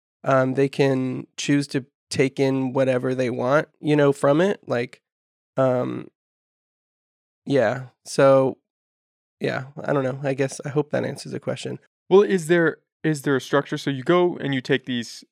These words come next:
Speaker 2: courses
Speaker 1: Yeah.
Speaker 2: through the One Circle group of how to run these groups.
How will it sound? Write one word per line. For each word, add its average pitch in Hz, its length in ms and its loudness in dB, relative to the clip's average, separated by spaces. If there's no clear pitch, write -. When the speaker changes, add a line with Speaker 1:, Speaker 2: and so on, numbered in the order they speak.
Speaker 2:
courses 123 640 -4
Speaker 1:
Yeah. 143 220 0
Speaker 2:
through 139 120 0
the 127 60 -2
One 117 180 2
Circle 120 260 -6
group 110 220 -6
of 117 100 -14
how 120 220 2
to 110 140 -2
run 120 380 0
these 113 180 -8
groups. - 480 -8